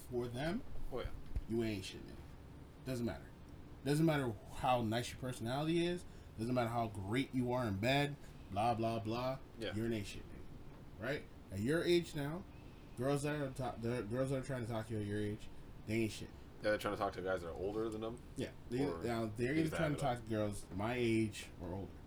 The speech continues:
Speaker 1: Now, women, 'cause they're girls.
Speaker 2: Yeah.
Speaker 1: In twenty-seven, twenty-five, thirty, even up to thirty-two, they're girls.
Speaker 2: Women thirty-five plus? Different.
Speaker 1: Thirty-five plus that are,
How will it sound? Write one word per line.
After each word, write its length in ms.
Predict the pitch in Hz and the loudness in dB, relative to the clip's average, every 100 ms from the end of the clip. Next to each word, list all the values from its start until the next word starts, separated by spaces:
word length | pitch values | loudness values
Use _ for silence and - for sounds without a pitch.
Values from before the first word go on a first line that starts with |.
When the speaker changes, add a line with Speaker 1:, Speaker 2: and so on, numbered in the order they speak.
| - - - - | -14 -14 -14 -4
Speaker 1:
Now, 380 | 117 120 113 101 98 | 0 2 2 0 0
women, 580 | 123 175 185 123 104 110 - - - - - | 4 6 6 4 2 2 6 6 6 -2 -2
'cause 120 | 143 | 0
they're 160 | 147 190 | 2 4
girls. 320 | 190 165 - - - - | 4 2 0 -12 -12 -4
Speaker 2:
Yeah. 120 | - - - - - - | -4 -4 -12 -14 -12 -10
Speaker 1:
In 60 | 107 | -4
twenty-seven, 600 | 147 151 - 143 135 135 | 0 0 0 0 0 0
twenty-five, 640 | 135 127 - 113 110 107 | 0 -2 -2 0 0 0
thirty, 440 | - - 123 127 143 | -4 -2 0 0 0
even 200 | 156 151 | 2 0
up 100 | 123 | -2
to 60 | |
thirty-two, 460 | 101 117 101 90 107 90 - - | -4 -4 -4 -4 -4 -6 -12 -8
they're 80 | - | -4
girls. 400 | 170 139 - - - - - - | -2 -2 -4 -10 -14 -14 -14 -10
Speaker 2:
Women 120 | 87 82 | -8 -4
thirty-five 360 | 90 87 85 | -4 -2 -2
plus? 180 | - 101 | 0 -2
Different. 180 | - - | -2 -2
Speaker 1:
Thirty-five 560 | 160 190 214 - 180 170 - | 0 2 0 0 0 0 -4
plus 500 | 139 127 233 - - - - - - - | -6 -4 -4 -6 -8 -10 -14 -14 -12 -4
that 160 | 117 113 | 0 2
are, 240 | 107 | 2